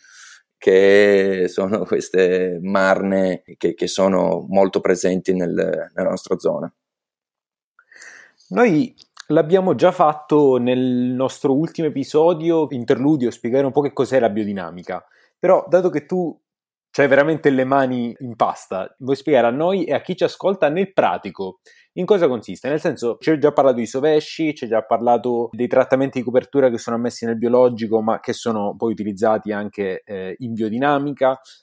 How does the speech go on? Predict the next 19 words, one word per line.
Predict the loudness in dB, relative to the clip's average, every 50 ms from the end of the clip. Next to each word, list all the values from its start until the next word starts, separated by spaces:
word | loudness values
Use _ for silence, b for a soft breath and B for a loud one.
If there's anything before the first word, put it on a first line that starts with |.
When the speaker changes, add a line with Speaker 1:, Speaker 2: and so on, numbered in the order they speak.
| B _
Speaker 2:
Però | 2 4 4 4 4 2
nel | -2 -4 -6 -2
concreto, | -2 -2 -2 -2 -2 0 0 2 2 0 -4 -6 -8 -6 -6 -6
da | -6 0 2 4 4 4 4 2 0 0 -2 -6
una | -10 -8 -4 -2 -2 -2
produzione | -2 -4 -10 -8 -8 -8 -10 -10 -8 -4 -4 -2 -2 -2 -4 -4 -6 -6
convenzionale, | -8 -8 -4 -4 -4 -4 -4 -6 -8 -8 -6 -6 -8 -10 -10 -12 -12 -14 -14
quindi | -14 -12 -12 -10 -10 -10 -12 -12 -14 -16 -18 -12 -4
che | -2 0
non | 0 0 2 2
ha | 2 2 2 0 -2
limitazioni, | -2 -2 0 0 0 2 2 4 2 2 2 0 2 2 4 4 4 2 0 0
diciamo, | -2 -2 0 0 0 0 0 -2 -2 0 0 -2 -2 -4 -6
insomma, | -10 -10 -10 -8 -4 -4 -4
segue | -2 0 0 2 2 0
soltanto | -2 -2 -2 -2 -2 -2 0 -2 -2
le, | -2 -2 -4 -4 -6 _
la | 2 2 2
regolamentazione | 4 2 2 2 0 -2 -2 -2 -4 -4 -2 -2 0 0 0 0 -2 -4 _